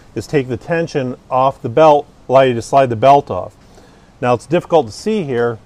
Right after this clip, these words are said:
so I'm not gonna try and cut in on that. There's only two bolts holding this thing in place. There's a couple pegs that align it properly.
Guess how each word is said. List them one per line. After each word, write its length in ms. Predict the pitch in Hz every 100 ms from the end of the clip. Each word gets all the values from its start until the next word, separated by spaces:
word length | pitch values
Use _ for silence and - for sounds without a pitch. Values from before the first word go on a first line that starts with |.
| -
so 280 | - 123 123
I'm 100 | 127
not 160 | 127
gonna 340 | 127 120 117 107 - _ _ _ _
try 260 | - 139
and 100 | 127
cut 200 | - 135
in 120 | 147 147
on 140 | 110
that. 200 | 104 113 - - _ -
There's 180 | 127
only 320 | 185 190 147 - -
two 200 | - 208
bolts 420 | 143 165 151 120
holding 360 | - 139 131 123
this 180 | 123 -
thing 140 | 139
in 160 | 123 113
place. 460 | - 127 90 - _ _ _ _ _ -
There's 140 | 104
a 40 | -
couple 240 | - 110
pegs 460 | - 151 143 127 107
that 180 | 113 110
align 400 | 107 120 143 131
it 100 | -
properly. 540 | 107 101 110 104